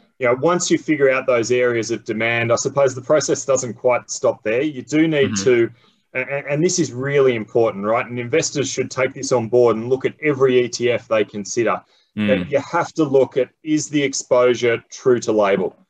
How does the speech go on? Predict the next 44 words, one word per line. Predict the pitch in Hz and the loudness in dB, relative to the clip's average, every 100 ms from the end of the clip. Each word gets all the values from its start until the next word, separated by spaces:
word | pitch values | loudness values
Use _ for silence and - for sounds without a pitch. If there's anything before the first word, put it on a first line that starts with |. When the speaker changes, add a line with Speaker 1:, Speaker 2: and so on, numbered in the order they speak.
| _ _ _ _ - | _ _ _ _ -8
Speaker 1:
right? | 117 - | -4 -2
Speaker 2:
Yes. | - | 0
Speaker 1:
So | 139 | 0
if | 127 | 2
I | 139 | 0
can | 143 135 | -2 -2
give | 165 | 0
you | 165 | 2
a | 151 | 0
quick | - 151 | -2 -4
example, | 120 107 113 123 117 101 - _ _ _ | -6 -2 -2 0 0 -2 -2 _ _ _
you | 127 | -2
know, | 123 - | -2 -2
at | 151 143 | -2 0
one | 151 170 | 0 0
point | - 139 117 | 0 -2 0
we | 120 139 | 0 2
were | 131 | 2
looking | 123 123 131 113 | 2 -2 -4 -6
at, | 113 110 | -6 -6
um, | 113 110 107 107 107 | -6 -4 -2 -4 -4
potentially | - 98 123 113 - 107 110 | -12 -10 -8 -8 -10 -8 -6
launching | 113 110 - 113 107 | -4 -6 -8 -8 -6
a, | 104 | -6
a | - 104 | -4 -6
blockchain | 92 113 113 - 120 110 101 101 _ - | -2 -2 -2 -4 -4 -4 -4 -8 _ -10
E | 107 | -8
T | 104 104 95 | -6 -2 -2
F. | 82 _ _ _ _ - | -4 _ _ _ _ -14
Speaker 2:
Mm-hmm. | 101 113 | -8 -8
Speaker 1:
Yeah. | 127 - _ _ _ _ - | -8 -14 _ _ _ _ -8
Um, | 110 107 107 107 107 _ _ _ | -4 -2 -2 -6 -12 _ _ _
and | 120 120 120 113 - 113 | -12 -10 -12 -14 -12 -8
I | |
think | - 147 | -4 -2
it's, | 127 - | -2 0
uh, | 120 110 107 117 | 0 0 0 0
even | 117 110 101 | 0 -2 -4
floating | 127 113 110 | 0 0 0
around, | 107 110 104 101 | -6 -8 -8 -6
um, | 104 101 101 101 104 _ | -4 -2 -2 -6 -12 _
<laughs> | - _ _ | -20 _ _
you | |
know, | - | -6